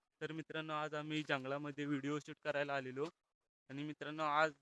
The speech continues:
दुर्दैव म्हणजे आज आम्ही तिघंजणच आहोत आणि आमच्यासोबत आज व्हिडिओ शूट करायला कोणच नव्हतं. आज आम्ही तिघंजणच आहोत. आणि मित्रांनो, तुम्ही बघू शकता इथे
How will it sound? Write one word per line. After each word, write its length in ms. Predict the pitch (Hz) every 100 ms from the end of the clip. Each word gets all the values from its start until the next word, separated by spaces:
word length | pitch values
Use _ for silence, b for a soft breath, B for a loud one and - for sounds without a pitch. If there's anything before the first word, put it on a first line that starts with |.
| 143
दुर्दैव 500 | 151 156 165 151 160
म्हणजे 400 | 156 156 151 156
आज 200 | 156 147
आम्ही 160 | 156 165 -
तिघंजणच 540 | 151 156 160 160 160
आहोत 280 | 151 127 170 - _ _ _
आणि 80 | 151
आमच्यासोबत 600 | 139 135 156 156 151 156
आज 200 | 156 147
व्हिडिओ 300 | 156 139 151
शूट 200 | 156 160 -
करायला 260 | 156 160
कोणच 380 | - 147 156 -
नव्हतं. 220 | 143 143
आज 220 | 135 143
आम्ही 340 | 151 151 151 156 -
तिघंजणच 500 | 143 151 156 156 147
आहोत. 240 | 135 160 - - - _
आणि 80 | 151
मित्रांनो, 380 | 151 - 151 151
तुम्ही 180 | 156 151
बघू 260 | 143 151
शकता 300 | 160 156 151
इथे 220 | 151 151